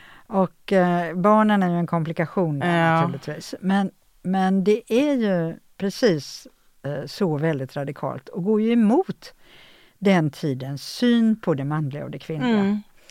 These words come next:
Speaker 1: För att i den tiden så tänkte man sig, om man läser till exempel Almqvists samtida Tegnér, så är ju Tegnér, han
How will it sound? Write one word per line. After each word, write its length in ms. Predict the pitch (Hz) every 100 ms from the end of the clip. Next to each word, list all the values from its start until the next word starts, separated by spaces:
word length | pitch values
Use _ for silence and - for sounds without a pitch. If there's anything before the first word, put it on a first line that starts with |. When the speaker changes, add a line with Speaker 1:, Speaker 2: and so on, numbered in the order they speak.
| - - - -
Speaker 1:
För 120 | 196
att 160 | 196 -
i 100 | 202
den 260 | 196 240 285
tiden 280 | 269 180
så 140 | 160 170
tänkte 440 | - 202 160 -
man 140 | 143 135
sig, 120 | 156
om 80 | 143
man 120 | 165
läser 280 | 160 - 131
till 140 | -
exempel 500 | 135 - 127 - 131 -
Almqvists 420 | 143 131 139 -
samtida 400 | 160 135 139 131
Tegnér, 760 | - 147 156 214 320 123 170 160 _ _ _ _ _
så 120 | -
är 60 | 170
ju 100 | 160
Tegnér, 600 | - 160 156 143 143 147 _ _
han 400 | - 156 170 180